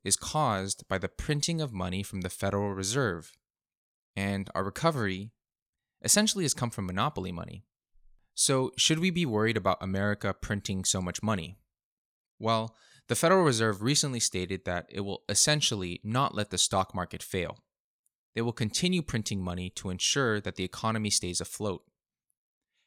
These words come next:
And this is important to many of us because our four oh one k, or our retirement funds,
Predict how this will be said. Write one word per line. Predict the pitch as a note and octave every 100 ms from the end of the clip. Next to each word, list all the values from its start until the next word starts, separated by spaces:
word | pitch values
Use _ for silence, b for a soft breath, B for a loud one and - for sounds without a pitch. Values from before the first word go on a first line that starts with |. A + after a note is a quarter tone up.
| -
And | B2+
this | F3+
is | A3+
important | G3+ - C3 F#2+ A#2+
to | F#2
many | G#2 D3+
of | A2
us | F2 F#2 - -
because | G2+ - F#2+ F#2
our | - F#2 F#2
four | - G3+
oh | F#3
one | G#2+ F#2
k, | F#2 F#2 F2 A#2+ - _
or | - F#2+
our | F#2+
retirement | G2 - C#3 A#2 D#2
funds, | F2+ F2 A2 -